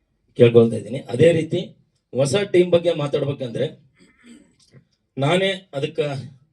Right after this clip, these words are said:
ಪೂರ್ತಿ ಸಿನಿಮಾ ಹೀರೋ ಆಗಿ ಮಾಡ್ಬೇಕಂತ ಇತ್ತು. ಕೆಲವು ಒತ್ತಡಗಳಿಂದ ನಾನು ಮಾಡೋಕ್ಕಾಗ್ಲಿಲ್ಲ. ಆಗ ಮತ್ತೆ ಪುನಃ ಒಂದ್ಸರಿ ನಾವು ಅಡ್ವಾನ್ಸ್ ಮಾಡಿ, ಆ, ಕಾರ್ತಿಕ್ ವೆಂಕಟೇಶ್ ಸರ್ ಹತ್ರ ಕುತ್ಕೊಂಡಿವಿ.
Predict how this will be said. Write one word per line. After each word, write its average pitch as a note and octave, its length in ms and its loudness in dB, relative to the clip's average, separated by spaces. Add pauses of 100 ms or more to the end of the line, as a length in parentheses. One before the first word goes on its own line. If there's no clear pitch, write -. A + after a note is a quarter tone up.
(120)
ಪೂರ್ತಿ D#3 440 -10 (500)
ಸಿನಿಮಾ D3+ 300 -6
ಹೀರೋ D3 280 4
ಆಗಿ C#3+ 180 0
ಮಾಡ್ಬೇಕಂತ C3 520 -4
ಇತ್ತು. - 480 -8 (840)
ಕೆಲವು C#3+ 240 -2
ಒತ್ತಡಗಳಿಂದ D3+ 540 2
ನಾನು C3 280 -8
ಮಾಡೋಕ್ಕಾಗ್ಲಿಲ್ಲ. A#2+ 920 -6 (520)
ಆಗ D#3+ 220 -4
ಮತ್ತೆ D3 540 -4
ಪುನಃ D3+ 400 -6
ಒಂದ್ಸರಿ C3+ 420 -8
ನಾವು C3 180 -10
ಅಡ್ವಾನ್ಸ್ B2+ 380 -8
ಮಾಡಿ, B2+ 280 -12 (520)
ಆ, A#2 180 0
ಕಾರ್ತಿಕ್ B2 380 -2
ವೆಂಕಟೇಶ್ A#2+ 260 -4
ಸರ್ B2 160 -4
ಹತ್ರ A#2+ 160 -6
ಕುತ್ಕೊಂಡಿವಿ. A#2+ 640 -10